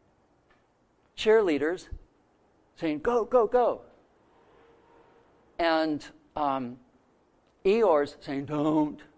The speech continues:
don't." It's getting message, message, messages that both excite it and dampen it.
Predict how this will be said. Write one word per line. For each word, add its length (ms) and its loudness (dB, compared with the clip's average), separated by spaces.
don't." 400 -6
It's 160 -8
getting 260 0
message, 720 0
message, 500 -6
messages 420 -8
that 120 -6
both 180 0
excite 460 -4
it 140 -8
and 320 -8
dampen 400 -6
it. 100 -16